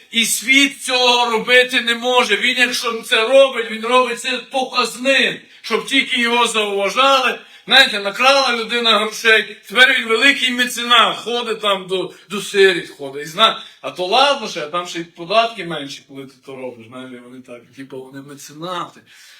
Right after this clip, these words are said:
Коли прийдеш ти, вони почнуть скриготати зубами,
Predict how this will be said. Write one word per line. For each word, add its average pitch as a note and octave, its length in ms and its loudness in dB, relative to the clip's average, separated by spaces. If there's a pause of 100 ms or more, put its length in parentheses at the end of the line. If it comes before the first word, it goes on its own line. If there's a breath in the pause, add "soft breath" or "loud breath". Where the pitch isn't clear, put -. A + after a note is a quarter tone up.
(220 loud breath)
Коли G3 240 0
прийдеш F#3 600 -2
ти, A#3 280 -6
вони G#3 240 -10
почнуть G3+ 360 -12
скриготати G3 760 -6
зубами, F#3 520 -2